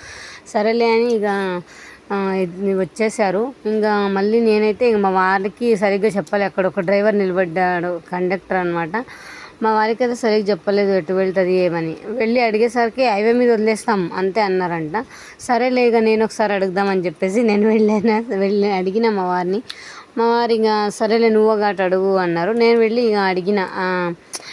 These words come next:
చెప్పండి సరిగ్గా ఎక్కడ వదిలే, ఎక్కడ దాకా వదులుతారు, అక్కడ ఆటోస్ బస్సులు ఏమన్నా ఉంటాయా, ఎందుకంటే పిల్లలు ఉన్నారు, కొంచెం మాకు ఇన్ఫర్మేషన్ ఇవ్వండి" అన్న.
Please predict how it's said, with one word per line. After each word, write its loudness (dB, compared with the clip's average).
చెప్పండి 0
సరిగ్గా -2
ఎక్కడ 0
వదిలే, 0
ఎక్కడ -4
దాకా 0
వదులుతారు, 0
అక్కడ -4
ఆటోస్ -4
బస్సులు 0
ఏమన్నా 2
ఉంటాయా, 0
ఎందుకంటే -2
పిల్లలు -2
ఉన్నారు, 0
కొంచెం -6
మాకు -6
ఇన్ఫర్మేషన్ -2
ఇవ్వండి" -2
అన్న. -6